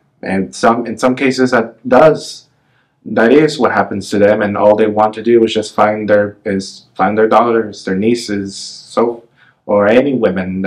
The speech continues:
of their family and kin, and just give them a proper, a proper burial of resting. And because of that,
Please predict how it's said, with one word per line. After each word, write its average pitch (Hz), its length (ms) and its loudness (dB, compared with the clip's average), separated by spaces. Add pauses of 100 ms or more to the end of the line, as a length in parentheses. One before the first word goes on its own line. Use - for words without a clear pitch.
(100)
of 98 240 -2
their 98 140 0
family 98 540 -4
and 95 160 -10
kin, 101 260 -4
and 95 220 -4 (420)
just - 300 -4
give 110 180 6
them 107 180 0
a 104 60 0
proper, 107 720 -2 (220)
a - 80 -8
proper 107 340 -2
burial 113 480 4
of 113 100 0
resting. - 400 -4 (1000)
And 92 420 -4 (640)
because 123 360 2
of 110 80 -2
that, 98 580 -2